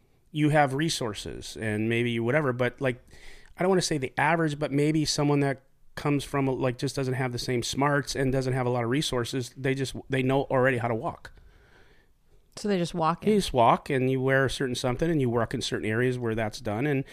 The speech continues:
Speaker 2: Yeah.
Speaker 1: people pull up and you jump in.
Speaker 2: Oh,
Speaker 1: I know, isn't that
Speaker 2: God.
Speaker 1: gross?
Speaker 2: How
Speaker 1: Can you imagine
Speaker 2: low
Speaker 1: how
Speaker 2: do you
Speaker 1: stinky some of those penises are?
Speaker 2: Oh, so, story.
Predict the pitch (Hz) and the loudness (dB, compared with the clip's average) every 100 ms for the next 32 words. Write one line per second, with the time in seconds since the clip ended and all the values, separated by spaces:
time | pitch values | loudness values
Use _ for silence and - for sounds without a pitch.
0 | - 202 214 135 135 131 135 131 147 151 | -8 -4 2 4 4 0 0 0 0 0
1 | 147 151 143 175 147 - - - - _ | 0 0 0 0 -2 -6 -20 -20 -20 _
2 | _ _ _ _ - 208 220 202 175 160 | _ _ _ _ -6 0 4 4 4 0
3 | _ - - 185 185 180 170 165 127 175 | _ -4 4 8 10 8 6 6 2 0
4 | - - _ - - - 247 269 254 233 | -4 -18 _ -20 -20 0 6 10 10 10
5 | 226 208 180 - - 151 151 165 151 160 | 10 10 8 4 2 2 2 -2 0 0
6 | 156 156 151 - 151 156 170 165 170 - | 2 0 -2 -2 -2 -2 -4 -6 -6 -10
7 | - - - 311 269 - - - 262 156 | -18 -20 -8 -2 -2 -2 -8 -2 -2 -2
8 | - - 208 160 165 | -4 -2 0 0 -2